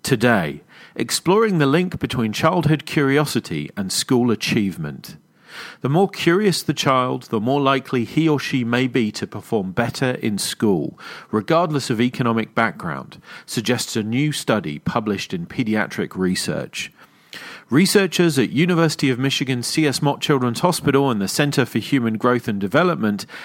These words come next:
analyzed data from six thousand two hundred kindergartners. The U M team measured curiosity based on a behavioral questionnaire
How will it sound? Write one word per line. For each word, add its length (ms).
analyzed 580
data 400
from 220
six 320
thousand 460
two 240
hundred 400
kindergartners. 960
The 100
U 160
M 160
team 460
measured 480
curiosity 840
based 340
on 120
a 80
behavioral 800
questionnaire 800